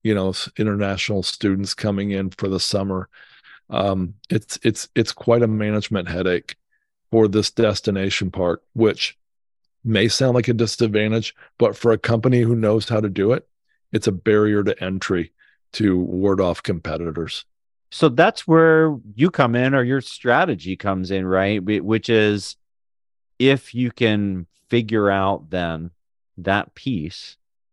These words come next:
Speaker 2: you know, aligning with, with good management,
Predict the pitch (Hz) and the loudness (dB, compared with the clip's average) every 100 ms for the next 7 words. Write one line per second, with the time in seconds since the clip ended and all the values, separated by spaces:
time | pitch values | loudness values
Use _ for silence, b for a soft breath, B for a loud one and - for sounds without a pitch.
0 | _ _ _ _ _ _ _ - 95 92 | _ _ _ _ _ _ _ -6 -2 0
1 | 87 85 - _ _ _ _ - 95 95 | 0 -2 -8 _ _ _ _ -4 0 2
2 | 104 113 110 101 95 95 92 - _ 92 | 2 2 0 2 2 2 0 -6 _ -6
3 | 92 87 - 92 95 110 101 87 - 92 | -4 -4 -2 -2 0 0 0 -4 -6 -6
4 | 90 | -6